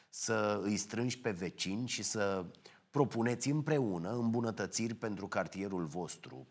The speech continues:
parcuri, mai multă verdeață și așa mai departe.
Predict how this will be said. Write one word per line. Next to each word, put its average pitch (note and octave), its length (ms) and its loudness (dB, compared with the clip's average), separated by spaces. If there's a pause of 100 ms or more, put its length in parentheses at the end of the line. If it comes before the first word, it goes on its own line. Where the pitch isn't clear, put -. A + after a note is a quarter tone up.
parcuri, D#2+ 680 4 (280)
mai C#3 100 -2
multă A#2 280 0
verdeață F2 520 0
și E2 100 -2
așa A2 160 0
mai F#2+ 160 -2
departe. - 460 -10